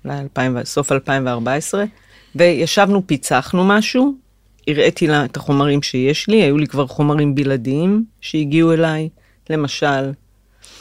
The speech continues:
הספר הגנוז של נתניהו, ועוד כל מיני חומרים, אה, גנוזים אחרים ששפכו אור, ויחד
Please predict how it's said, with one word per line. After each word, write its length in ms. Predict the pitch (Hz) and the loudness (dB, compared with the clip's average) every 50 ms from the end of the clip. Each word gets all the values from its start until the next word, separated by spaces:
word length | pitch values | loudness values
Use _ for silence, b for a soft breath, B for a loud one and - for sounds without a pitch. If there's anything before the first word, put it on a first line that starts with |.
| B B B - | B B B -6
הספר 520 | 151 - - 165 147 - - 160 139 135 | -4 0 2 0 2 2 2 0 2 2
הגנוז 520 | 143 139 135 139 139 143 147 143 143 139 | 2 2 2 2 4 4 4 2 2 0
של 180 | 135 - - 139 | -2 0 0 0
נתניהו, 720 | 135 135 131 127 - - 127 131 139 151 160 160 160 151 120 | 2 2 0 -2 -2 -2 0 0 2 2 0 0 0 -2 -2
ועוד 320 | 135 123 - 131 139 139 | -2 -2 0 0 -2 -2
כל 160 | - - 143 | -2 -2 -2
מיני 240 | 143 139 135 135 135 | 0 0 0 -2 -2
חומרים, 680 | 131 - - 131 127 123 123 123 135 135 135 135 135 131 | -4 -4 -4 -2 -2 -2 -2 -4 -4 -2 -2 -2 -2 -2
אה, 720 | 127 123 123 120 120 120 120 120 123 123 123 127 127 123 | -2 -4 -4 -6 -6 -6 -8 -8 -8 -8 -8 -8 -10 -10
גנוזים 420 | 117 127 123 135 123 127 147 139 139 | -8 -6 -4 -4 -2 -2 -2 -2 -2
אחרים 460 | - - - 131 131 151 160 156 151 | -4 -6 -8 -6 -4 -2 -2 -4 -4
ששפכו 480 | - 131 - - 131 - - - - | -6 -6 -6 -6 -8 -8 -8 -6 -4
אור, 360 | 135 117 117 139 170 208 226 240 b b b b b b b b b b b b - | -2 0 2 2 2 2 0 -2 b b b b b b b b b b b b -4
ויחד 520 | 143 147 180 220 254 - - 285 269 254 | -2 2 2 2 2 0 0 -2 0 -2